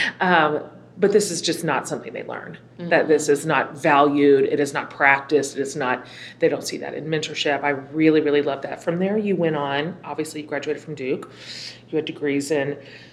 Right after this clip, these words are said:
Speaker 1: computer science and business. I mean, you're just no joke. Um, and then you went to work for Microsoft. I like thinking about you in those early years because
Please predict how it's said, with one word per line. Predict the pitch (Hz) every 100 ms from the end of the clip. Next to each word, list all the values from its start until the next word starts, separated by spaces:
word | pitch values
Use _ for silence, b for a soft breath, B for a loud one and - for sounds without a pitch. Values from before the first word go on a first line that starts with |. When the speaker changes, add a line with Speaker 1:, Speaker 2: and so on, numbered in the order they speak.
| B
Speaker 1:
computer | - 202 - 240 196
science | - 185 160 151 165
and | 160
business. | 170 170 160 151 - -
I | 175
mean, | 165 160
you're | 151
just | 156 160 -
no | 147
joke. | 135 92 - - -
Um, | 165 165 160 160 156
and | 165
then | 165
you | 160
went | 151
to | -
work | 147 -
for | 143
Microsoft. | 104 - - - - - B B B B B
I | 196 240
like | 262 262 -
thinking | 185 180 175
about | 165 151
you | 160
in | 156
those | 156 151
early | - 160 151
years | 143
because | - 170 - 170 156 156 -